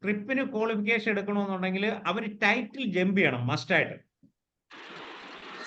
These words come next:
സീനിയർ ഡയറക്ടർ പോലുള്ള ടൈറ്റിൽ, അതിന് മേളിലോട്ടുള്ള ടൈറ്റിലുകളിലേക്ക് അവർക്ക് ഈസി ആയിട്ട് കയറാൻ കഴിയും. കാര്യം already ടീമുള്ള ആൾക്കാരാണ് ഈ നോൺ ക്വാളിഫൈഡ് ഡയറക്ടർ എന്ന് പറയാം.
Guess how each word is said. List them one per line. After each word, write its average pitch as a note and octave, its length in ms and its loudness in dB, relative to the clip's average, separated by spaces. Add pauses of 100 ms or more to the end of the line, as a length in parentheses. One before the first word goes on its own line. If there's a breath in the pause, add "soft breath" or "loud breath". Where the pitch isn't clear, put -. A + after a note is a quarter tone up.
(100)
സീനിയർ C4 340 6
ഡയറക്ടർ G3+ 420 4
പോലുള്ള F3+ 540 -2 (580)
ടൈറ്റിൽ, F#3 340 6
അതിന് G#3+ 300 4
മേളിലോട്ടുള്ള G#3 600 4
ടൈറ്റിലുകളിലേക്ക് E3+ 840 0
അവർക്ക് G#3+ 220 0
ഈസി B3+ 240 -4
ആയിട്ട് C#4 180 6
കയറാൻ A#3 360 4
കഴിയും. A2+ 260 0
കാര്യം G#3 300 -2
already B3+ 280 -2 (920)
ടീമുള്ള D#4+ 360 2
ആൾക്കാരാണ് D#3+ 460 4
ഈ B2+ 60 0
നോൺ F3 320 -4
ക്വാളിഫൈഡ് F3 360 -2
ഡയറക്ടർ C#3+ 320 -2
എന്ന് A2 140 -6
പറയാം. G2+ 220 -8